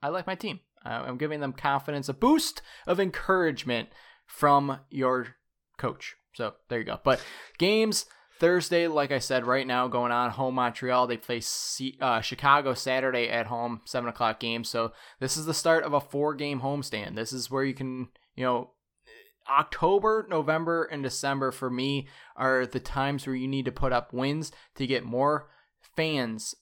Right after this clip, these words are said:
butts in those seats to make playing at home more fun. And I'm going to two different games, one in November, one in December.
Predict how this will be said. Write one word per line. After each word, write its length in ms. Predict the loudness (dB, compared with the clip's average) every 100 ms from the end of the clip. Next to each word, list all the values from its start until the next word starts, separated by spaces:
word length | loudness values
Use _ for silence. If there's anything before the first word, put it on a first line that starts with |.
| 0
butts 340 | 4 4 4 -6
in 100 | -4
those 240 | -4 -4
seats 540 | -4 -6 -6 -6 -8 -12 _ _
to 100 | -2
make 320 | 0 0 -2 -6
playing 380 | -2 0 0
at 80 | -2
home 260 | 0 0 0
more 240 | 0 -2
fun. 360 | 0 -2 -2 -4 _ -8
And 240 | -4 -2
I'm 180 | 0 0
going 240 | 0 0 -2
to 80 | -8
two 260 | -6 0
different 300 | 0 0 -2
games, 420 | -2 -2 -2 -4 -8 -20 -10
one 200 | -2 0
in 80 | 2
November, 400 | 2 2 0 0
one 200 | 0 0
in 80 | -2
December. 460 | -4 -4 -2 -4